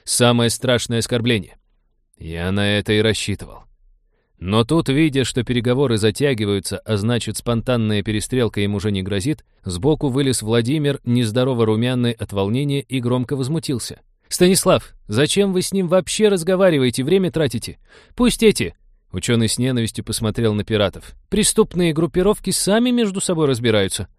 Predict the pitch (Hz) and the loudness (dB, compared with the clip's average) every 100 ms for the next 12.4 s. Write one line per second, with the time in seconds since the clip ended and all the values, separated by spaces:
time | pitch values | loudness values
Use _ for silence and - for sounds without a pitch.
0 | _ 131 160 185 220 190 180 170 190 190 | _ 0 2 4 4 2 0 -2 0 2
1 | 185 165 196 190 165 180 190 196 - 202 | 2 2 2 2 2 2 2 0 0 2
2 | 220 226 233 185 165 - 107 - _ - | 2 4 2 2 -2 -2 -6 -6 _ -20
3 | - - 233 240 - 226 - 107 - _ | -8 2 4 4 4 4 4 0 -4 _
4 | _ - 170 190 - - 196 220 220 233 | _ -2 2 2 2 0 4 4 4 2
5 | - - 135 92 - _ _ _ _ _ | 0 0 0 -2 -6 _ _ _ _ _
6 | 95 107 156 147 139 123 127 120 135 139 | 2 4 6 4 2 2 0 0 2 0
7 | 113 113 123 110 127 139 123 101 - 107 | 2 0 0 0 2 4 2 2 0 2
8 | 117 117 104 92 107 95 92 117 101 87 | 2 2 0 0 -2 -2 -2 -2 -2 -4
9 | 87 120 135 117 113 - _ _ 85 107 | -2 2 2 2 0 -4 _ _ -2 0
10 | 147 139 113 123 117 151 147 139 123 117 | 2 0 2 0 2 2 2 0 0 0
11 | 117 107 - 120 107 110 104 104 107 98 | -2 -4 -2 -2 -2 -2 0 0 -2 0
12 | 101 87 73 | 0 0 -8